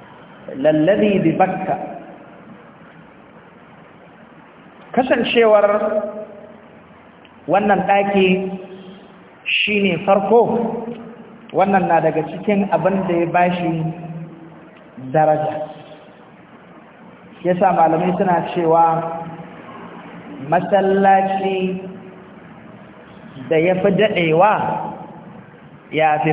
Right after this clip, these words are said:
falala, ya fi ɗaukaka, ya fi girma a wurin Allah Madaukakin Sarki.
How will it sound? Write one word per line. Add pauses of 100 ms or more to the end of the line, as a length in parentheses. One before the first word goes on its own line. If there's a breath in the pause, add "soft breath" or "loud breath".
falala, (2250)
ya
fi (140)
ɗaukaka, (480)
ya
fi
girma (400)
a
wurin
Allah
Madaukakin
Sarki.